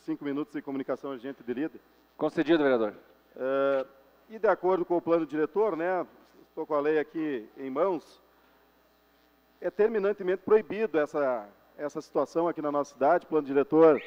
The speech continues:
Speaker 1: aponta isso, tendo em vista que as pessoas estacionam seus veículos na via pública e, num determinado momento, quando uma empresa recua ali, rebaixa o meio-fio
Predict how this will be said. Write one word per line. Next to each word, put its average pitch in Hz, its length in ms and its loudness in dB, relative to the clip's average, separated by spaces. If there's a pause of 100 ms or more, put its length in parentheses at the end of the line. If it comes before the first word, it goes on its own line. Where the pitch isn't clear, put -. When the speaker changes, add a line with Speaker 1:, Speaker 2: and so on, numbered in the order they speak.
(340)
Speaker 1:
aponta 151 520 4
isso, 151 420 4 (1000)
tendo 170 220 2
em 170 60 2
vista 190 360 0
que 156 720 2 (840)
as 139 180 -6
pessoas 165 1000 4 (920)
estacionam 190 600 2
seus 165 220 0
veículos 180 760 2 (540)
na 143 400 4
via 165 240 4
pública 185 580 -4 (440)
e, 156 100 -8
num 185 220 -12
determinado 196 440 2
momento, 190 260 -2
quando 196 140 0
uma 180 140 -2
empresa 175 380 -2
recua 175 440 0
ali, 170 220 2
rebaixa 170 480 0
o - 20 -8
meio-fio 170 480 -2